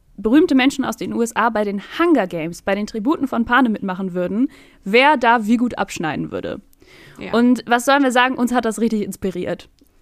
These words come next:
Speaker 2: Das hat uns richtig inspiriert. Toni hat direkt... Ähm, Sch-, Zettel und Stift sich geschnappt und wir haben da mal ein bisschen gebrainstormt.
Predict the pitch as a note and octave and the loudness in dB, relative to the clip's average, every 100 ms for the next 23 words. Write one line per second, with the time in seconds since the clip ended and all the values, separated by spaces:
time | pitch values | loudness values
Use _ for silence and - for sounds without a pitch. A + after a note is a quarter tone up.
0 | - A#3+ A#3+ C4 C#4 C4 C#4+ C#4+ B3 A3+ | -4 -4 0 0 -2 -2 -4 -4 -8 -8
1 | - A#3+ C4+ - - - C#4+ D#4+ D#4+ B3+ | -8 -6 -6 -8 -20 -8 -4 -2 -4 -4
2 | C4 - A#3+ A#3+ C4 - - A3 A3 G#3+ | -6 -6 -4 -4 -6 -10 -8 -6 -8 -8
3 | G#3+ G#3+ - - C4 - - - - _ | -8 -10 -12 -20 -20 -20 -8 -8 -8 _
4 | _ _ - D#4+ E4 D#4 D4+ B3+ - E4+ | _ _ -4 -2 -2 -4 -4 -4 -4 -2
5 | G#4+ - _ - G#4+ - C4+ C4+ C#4 C#4 | -2 -6 _ -10 -10 -8 -8 -2 -2 -2
6 | - B3 A#3 A3 A3+ A3+ G3+ G3+ G#3 G3+ | -6 -6 -4 -4 -4 -6 -8 -8 -6 -8
7 | - G#3 - _ - F#3 F3 E3+ F3+ - | -8 -8 -8 _ -12 -10 -8 -8 -8 -8
8 | E3+ G#3+ B3 | -6 -4 -6